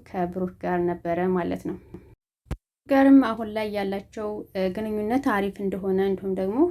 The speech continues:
ያው ከታረቁ ከዛን ቀን ወዲህ፣ እ፣ አሪፍ ሁኔታ ላይ እንዳሉ ተናግሯል። እንዲሁም ደግሞ ፍቅርን፣ እ፣ ሰሞኑን ብሩክ ሰርፕራይዝ ስላደረጋት በዛ ነገር ብዙም ቅር አላለኝም፣ ደስ ይላል፣ ፍቅር ከዚህም በላይ የሚገባት ልጅ ናት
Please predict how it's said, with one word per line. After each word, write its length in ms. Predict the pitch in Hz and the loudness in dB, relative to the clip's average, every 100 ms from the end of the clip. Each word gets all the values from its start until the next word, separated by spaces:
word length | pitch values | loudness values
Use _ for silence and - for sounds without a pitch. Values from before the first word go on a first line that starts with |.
| - - | -2 -10
ያው 180 | 202 196 | -6 -6
ከታረቁ 600 | 190 208 202 190 190 185 - 208 | -6 -10 -6 -4 -4 -6 -8 -12
ከዛን 380 | - 185 185 180 | -10 -8 -4 -2
ቀን 180 | 190 | 0
ወዲህ፣ 280 | 190 185 277 - - - | -2 0 -2 -2 -14 -16
እ፣ 140 | - 190 190 | -6 -4 -2
አሪፍ 240 | 202 196 | -2 -4
ሁኔታ 260 | 196 196 202 202 | -4 -4 -4 -4
ላይ 120 | 202 | -4
እንዳሉ 260 | 202 208 214 226 | -4 -4 -4 -6
ተናግሯል። 520 | 233 220 220 220 226 - - - - | -6 -6 -4 -4 -4 -10 -20 -12 2
እንዲሁም 220 | 311 311 | 6 8
ደግሞ 220 | 277 277 277 | 8 6 4
ፍቅርን፣ 400 | 277 247 233 226 233 - | 2 -4 -10 -8 -10 -10
እ፣ 140 | 202 196 | -10 -10
ሰሞኑን 460 | - 202 196 196 190 | -10 -6 -4 -2 -4
ብሩክ 260 | 190 196 | -6 -8
ሰርፕራይዝ 500 | - 196 190 - 208 - | -8 -10 -10 -8 -10 -12
ስላደረጋት 840 | - 196 185 185 190 190 214 294 - - - | -10 -8 -6 -6 -6 -6 -2 -4 -6 -16 -8
በዛ 280 | 208 208 202 196 | -6 -6 -4 -4
ነገር 300 | 190 226 - - - - - | -4 -6 -10 -14 -20 -16 2
ብዙም 300 | 277 294 285 | 6 8 6
ቅር 200 | 277 262 240 | 4 0 0
አላለኝም፣ 600 | 214 202 196 190 190 190 | -2 -2 0 0 0 0
ደስ 240 | 185 226 - | -2 -6 -6
ይላል፣ 280 | 220 196 196 | -6 -4 -4
ፍቅር 280 | - 208 214 | -8 -8 -10
ከዚህም 420 | - 214 208 220 208 | -8 -12 -8 -8 -6
በላይ 260 | 208 208 202 | -4 -4 -4
የሚገባት 720 | 202 202 196 202 190 196 196 | -4 -4 -4 -6 -6 -8 -8
ልጅ 180 | 190 185 | -8 -4
ናት 280 | 185 196 - | -4 -4 -6